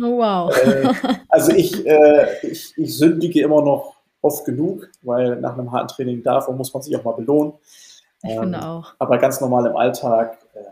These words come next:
Speaker 2: ja, hält sich das schon deutlich mehr die Waage, als es das früher immer getan hat.
Speaker 1: Okay, aber es hört sich wirklich so an, als hättest du ziemlich schnell, was ich vorhin schon meinte,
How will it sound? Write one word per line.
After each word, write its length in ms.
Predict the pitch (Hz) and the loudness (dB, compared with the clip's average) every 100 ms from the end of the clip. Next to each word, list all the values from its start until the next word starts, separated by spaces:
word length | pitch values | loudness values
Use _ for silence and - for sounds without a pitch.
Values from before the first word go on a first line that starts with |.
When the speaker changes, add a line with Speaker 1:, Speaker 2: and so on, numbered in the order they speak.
| _ _ | _ _
Speaker 2:
ja, 100 | 104 101 _ | -16 -16 _
hält 200 | 127 131 | -6 -6
sich 140 | 131 | -6
das 180 | 127 113 | -6 -8
schon 220 | - 123 | -6 -6
deutlich 380 | 117 127 135 127 | 0 2 2 -4
mehr 180 | 147 123 | -2 0
die 160 | 120 117 | 0 -2
Waage, 300 | 117 113 117 | -2 -2 -2
als 160 | 113 - | -6 -6
es 80 | |
das 140 | - - | -12 -14
früher 300 | - 113 104 | -10 -4 -4
immer 180 | - 110 | -4 -10
getan 260 | - - | -14 -18
hat. 300 | 107 _ _ _ _ _ _ _ _ _ _ _ _ _ - | -20 _ _ _ _ _ _ _ _ _ _ _ _ _ -10
Speaker 1:
Okay, 360 | 208 185 - 180 | -10 -8 -8 -4
aber 140 | 196 | -2
es 120 | 208 226 | -2 -2
hört 160 | 208 | -2
sich 180 | 214 196 | -4 -8
wirklich 300 | 208 208 190 | -8 -6 -6
so 100 | 214 | -4
an, 280 | 196 202 196 | -4 -4 -6
als 200 | 196 190 | -6 -6
hättest 300 | 190 190 - | -8 -8 -10
du 80 | 190 | -12
ziemlich 360 | - 196 185 | -8 -6 -4
schnell, 280 | - 196 190 | -6 -6 -6
was 120 | 185 | -6
ich 60 | 185 | -6
vorhin 180 | 196 196 | -4 -4
schon 180 | 185 180 | -2 -4
meinte, 440 | 175 180 185 180 | -4 -4 -4 -4